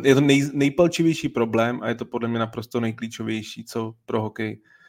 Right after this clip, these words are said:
může nebo musí přijít. To je prostě,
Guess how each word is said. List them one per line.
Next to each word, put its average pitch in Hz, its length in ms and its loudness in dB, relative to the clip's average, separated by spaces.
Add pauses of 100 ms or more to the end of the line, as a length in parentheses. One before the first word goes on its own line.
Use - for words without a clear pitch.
(380)
může 123 640 0
nebo 120 180 -4
musí 120 340 -4
přijít. - 460 -10
To 113 100 -4
je 113 140 2
prostě, 120 800 0